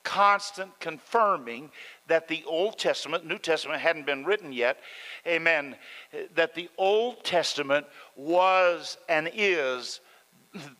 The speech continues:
the authority of the Word of God. Amen. If anybody questions anything about it,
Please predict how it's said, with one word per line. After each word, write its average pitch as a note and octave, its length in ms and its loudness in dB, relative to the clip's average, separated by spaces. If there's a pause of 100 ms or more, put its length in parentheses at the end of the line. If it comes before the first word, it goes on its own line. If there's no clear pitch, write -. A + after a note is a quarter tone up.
(120)
the D#3+ 140 0
authority D3 840 0 (300)
of D3+ 100 2
the D#3+ 80 2
Word F3+ 220 4
of F3+ 100 0
God. G3 340 2 (1800)
Amen. D#3+ 500 2
If C#3 160 -8
anybody G3+ 460 2
questions E3+ 580 -2
anything F#3 480 -2
about E3+ 320 4
it, C#3+ 80 -4